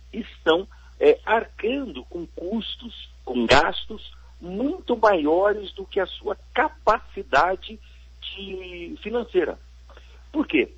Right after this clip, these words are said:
Todas as prefeituras estão tendo que atender, é, além daquilo que estavam acostumadas a fazer, e com uma especificação muito grande, que é o trato com a covid dezenove, com o coronavírus. Então, na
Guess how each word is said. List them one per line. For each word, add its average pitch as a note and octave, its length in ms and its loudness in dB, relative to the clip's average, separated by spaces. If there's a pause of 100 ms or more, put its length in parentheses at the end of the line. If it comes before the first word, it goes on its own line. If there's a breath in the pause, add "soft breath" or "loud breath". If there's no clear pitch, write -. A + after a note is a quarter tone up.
(420)
Todas C#4 400 6
as E3 140 -6
prefeituras D3+ 720 -4
estão G3+ 300 0
tendo C3+ 340 -4
que - 120 -2
atender, D#3+ 680 2 (340 soft breath)
é, B2+ 240 2
além F#3 720 2 (360)
daquilo G3 480 -2
que A#3 120 -16
estavam F3 400 2
acostumadas E3 640 -2
a F3 60 4
fazer, E3+ 420 2 (420 soft breath)
e F3+ 100 -4
com A3+ 220 -2
uma A#3 220 2
especificação G3 1200 0
muito F#3+ 340 -8
grande, D#3+ 500 2 (420)
que F4 180 4
é - 260 2
o G4 100 -4
trato - 460 0
com D#3 160 -2
a D3+ 60 -2
covid C3+ 640 -4 (300)
dezenove, C3 560 6
com C3 140 -4
o C3+ 40 -4
coronavírus. D3+ 720 0 (540 soft breath)
Então, A#3 180 4
na A3 60 -2